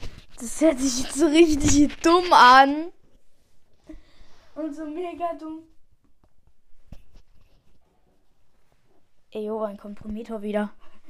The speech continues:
Das sind jetzt, finde ich, so zwei Minuten, aber das sind die unangenehmsten zwei Minuten meines Lebens. Wann kommt Prometor wieder? Mhm. Ich erzähle euch noch einen guten Witz.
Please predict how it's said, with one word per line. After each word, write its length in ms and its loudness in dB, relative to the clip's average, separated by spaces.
Das 340 -6
sind 220 2
jetzt, 200 -2
finde 320 -2
ich, 200 -6
so 100 -2
zwei 340 -4
Minuten, 420 -8
aber 200 -6
das 120 -6
sind 240 -10
die 80 -14
unangenehmsten 720 -4
zwei 140 -2
Minuten 320 0
meines 320 6
Lebens. 800 4
Wann 220 -16
kommt 340 -16
Prometor 720 -10
wieder? 580 2
Mhm. 400 -18
Ich 140 -6
erzähle 300 -4
euch 60 -6
noch 160 -4
einen 260 -10
guten 380 -16
Witz. 500 -14